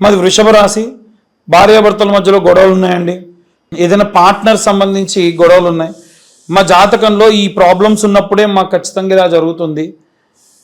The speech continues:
లేదు మాకు కరెక్ట్గా వినాయక చవితి అవ్వగానే ఇలా అవుతుంది." అలా ఏం ఉండదండి.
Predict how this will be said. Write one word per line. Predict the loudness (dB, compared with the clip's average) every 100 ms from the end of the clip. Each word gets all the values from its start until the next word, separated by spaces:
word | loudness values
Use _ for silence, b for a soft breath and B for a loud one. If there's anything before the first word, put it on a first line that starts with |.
| -2
లేదు | 0 0
మాకు | 2 2 0 -4
కరెక్ట్గా | -4 -4 0 2 2 2
వినాయక | 2 2 0 0
చవితి | 0 2
అవ్వగానే | 0 0 0
ఇలా | 2 2
అవుతుంది." | 2 -2 -8 -10 -12 _ _ -2
అలా | 0
ఏం | 0 0
ఉండదండి. | -2 -4 -4 -8